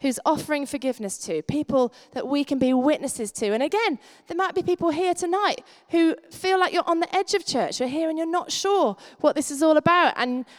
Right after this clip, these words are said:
and, um, you're here asking questions, and that's brilliant. Jesus came for you. There's hope for you as well. Um, and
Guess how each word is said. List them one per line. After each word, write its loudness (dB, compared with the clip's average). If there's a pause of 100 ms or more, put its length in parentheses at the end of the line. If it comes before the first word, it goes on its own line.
(100)
and, 0
um, 2 (200)
you're 0
here 4
asking -2
questions, 0
and -2
that's 2
brilliant. 2 (420)
Jesus 0
came 2
for 0
you. 6
There's 2
hope 0
for -4
you 2
as -2
well. 0 (300)
Um, 0
and 0